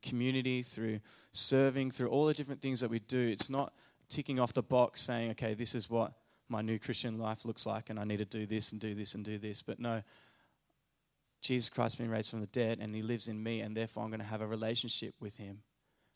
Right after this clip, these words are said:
I can have a relationship with him, and I wanna grow in that. And everything that we do starts pointing back to that. That is the reason, that is what drives everything of this new life,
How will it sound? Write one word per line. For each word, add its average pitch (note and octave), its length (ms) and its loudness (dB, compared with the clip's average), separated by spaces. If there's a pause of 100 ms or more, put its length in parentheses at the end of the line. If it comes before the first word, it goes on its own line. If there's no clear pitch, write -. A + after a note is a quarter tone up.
I A2+ 60 -14
can B2+ 320 -2
have A#2+ 160 -2
a - 20 -2
relationship G#2 560 -6
with - 140 -10
him, A2 160 -10
and A2 80 -8
I - 20 -8
wanna G#2+ 160 -6
grow A2+ 320 0
in A2 140 -2
that. G#2 200 -8 (280)
And - 160 -8
everything C3+ 540 0
that A2 120 -2
we A#2 80 0
do G#2+ 320 -4 (260)
starts - 320 -4
pointing A2 300 -6
back G#2 220 -6
to - 140 -8
that. G2 280 -8 (540)
That A#2+ 180 0
is G#2+ 160 0
the A2 140 -2
reason, G#2 380 0
that A2+ 160 2
is G#2+ 160 -2
what A2 160 0 (320)
drives G#2 640 -4 (400)
everything A#2 500 -2
of G2 100 -8
this G2+ 200 -4
new G2+ 180 -6
life, G2+ 420 -12